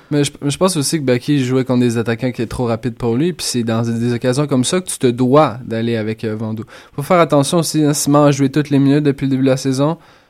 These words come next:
Euh, il y a eu quelques petites blessures, des, des petits trucs, au, euh, je pense à la cuisse. Je pense qu'il va falloir aussi, euh, l'économiser, surtout dans les matchs, probablement contre Vancouver en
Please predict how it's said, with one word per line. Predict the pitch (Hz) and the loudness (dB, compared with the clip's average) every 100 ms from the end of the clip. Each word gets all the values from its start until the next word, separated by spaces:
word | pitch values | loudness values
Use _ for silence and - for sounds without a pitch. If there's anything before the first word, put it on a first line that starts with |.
| - | -6
Euh, | 110 110 113 113 | -2 0 2 2
il | 127 | 2
y | |
a | |
eu | 120 | 0
quelques | 147 139 139 | 0 2 0
petites | - 139 | 0 0
blessures, | 135 135 - 160 | 0 0 2 2
des, | 151 127 | 2 2
des | 123 120 | 0 -4
petits | - | -6
trucs, | - 139 | -6 -2
au, | 135 123 120 | 0 0 0
euh, | 120 120 | 0 -2
je | |
pense | - 135 | -2 -2
à | 135 | 0
la | 120 | -2
cuisse. | - 165 - - - _ - | -2 -6 -6 -14 -20 _ -8
Je | |
pense | - 139 | 0 0
qu'il | 143 | 2
va | 139 | 0
falloir | 147 143 | 4 6
aussi, | 147 143 - 160 156 | 6 2 0 2 4
euh, | 135 | 4
l'économiser, | 131 135 139 135 135 139 | 4 2 2 2 2 -2
surtout | 135 139 143 | -4 0 2
dans | 135 | 4
les | 131 | 4
matchs, | 127 131 - | 2 0 -2
probablement | 131 123 127 | -2 0 0
contre | 127 131 123 | 0 -2 0
Vancouver | 123 120 123 127 | -2 -2 0 2
en | 127 120 120 | 2 0 -2